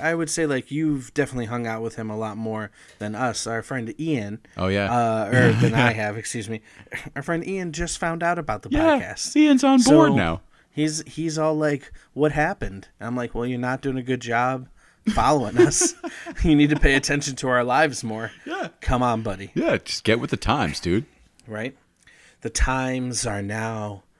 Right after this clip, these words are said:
Speaker 1: The times are viral.
Speaker 2: Mm.
Speaker 1: The times are words for dinner.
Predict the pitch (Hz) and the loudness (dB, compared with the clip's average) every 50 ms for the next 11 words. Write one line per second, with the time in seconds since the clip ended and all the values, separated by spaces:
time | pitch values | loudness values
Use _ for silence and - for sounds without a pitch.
0 | _ _ _ _ - 110 104 - - 101 101 107 107 107 104 104 104 98 - 110 | _ _ _ _ -6 -6 -4 -4 -4 -6 -4 -6 -6 -6 -6 -8 -8 -6 -6 -4
1 | 98 101 95 110 107 - - 147 127 98 95 110 104 92 - - 87 87 85 80 | -4 -6 -6 -8 -8 -8 -8 -8 -8 -10 -10 -10 -14 -14 -10 -6 -4 -4 -2 -4
2 | 73 64 _ - 110 - - 110 98 110 110 98 95 101 101 - - - - - | -6 -8 _ -10 -6 -6 -4 -4 -4 -6 -6 -8 -10 -14 -12 -8 -8 -8 -8 -10
3 | _ _ _ _ _ _ _ - - - - - - - - - - - - - | _ _ _ _ _ _ _ -12 -6 -4 -4 -4 -4 -4 -8 -4 -4 -6 -4 -4
4 | - - - - - - - - - - | -6 -6 -6 -8 -4 -2 -2 -2 -2 -6